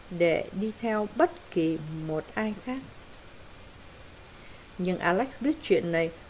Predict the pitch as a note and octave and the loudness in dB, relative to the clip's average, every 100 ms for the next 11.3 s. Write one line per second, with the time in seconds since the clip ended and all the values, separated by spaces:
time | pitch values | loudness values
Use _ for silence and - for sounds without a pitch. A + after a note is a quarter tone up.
0 | - - C#4 C#4 A#3+ F3+ E3 E3 D#3+ - | -12 0 4 6 6 4 4 4 2 0
1 | - D3+ - F#3+ G3+ G3+ - - - - | -4 -6 -2 0 0 -4 -10 -16 -16 -18
2 | - - - - - - F3 F3+ E3+ - | -18 -16 -14 -14 -14 -10 4 6 6 2
3 | - A3 A#3+ F4 - - D4 C#4+ - - | 0 4 4 4 2 4 6 4 2 0
4 | - F#3+ A3 A3 - G#3 G#3 G3+ G3+ - | 2 4 4 2 0 2 2 2 4 4
5 | F#3+ F#3+ - - B3 C#4 C#4+ C4+ - - | 4 0 -8 -8 4 8 8 6 -4 0
6 | A#3+ D4 E4+ A#3 F3+ E3+ E3+ E3 E3+ E3+ | 8 8 8 6 8 8 8 8 10 8
7 | E3 - F3 D#3 - - F#3+ G3+ D4+ D#4+ | 8 4 2 2 0 -2 2 4 4 4
8 | D#3 D#3+ D#3 - - G3+ A#3+ D4 - - | 4 4 0 0 -2 0 0 -4 -10 -18
9 | - - - - - G4 G4+ - D4 D4+ | -18 -16 -16 -14 4 6 6 6 6 8
10 | G4+ - G3+ F#3+ F3 C#3+ - - - - | 6 4 6 10 10 8 2 -4 -2 4
11 | C#4+ C#4 | 6 6